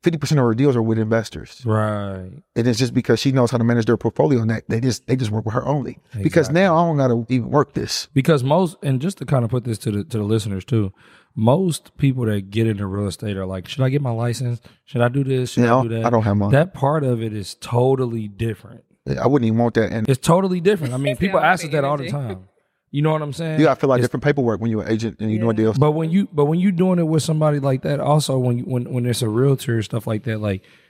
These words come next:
Speaker 2: if you're just getting in to be a realtor and you're not being this million dollar listings type of person, right?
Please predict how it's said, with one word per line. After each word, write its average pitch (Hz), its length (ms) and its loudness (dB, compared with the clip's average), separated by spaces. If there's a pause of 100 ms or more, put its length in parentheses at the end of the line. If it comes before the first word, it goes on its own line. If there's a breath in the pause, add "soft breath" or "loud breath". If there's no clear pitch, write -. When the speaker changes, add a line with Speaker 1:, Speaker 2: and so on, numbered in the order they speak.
(140 soft breath)
Speaker 2:
if 101 120 0
you're 143 120 8
just 139 180 2
getting 123 340 4
in 117 100 0
to 117 140 -4
be 113 160 2
a 104 80 2
realtor 113 340 2
and 104 80 -2
you're 107 120 0
not 113 180 2
being 110 200 0
this 104 120 -2
million 110 300 0
dollar 107 240 2
listings 107 380 0
type 113 160 0
of 95 100 -8
person, 101 560 0 (360 soft breath)
right? 110 300 2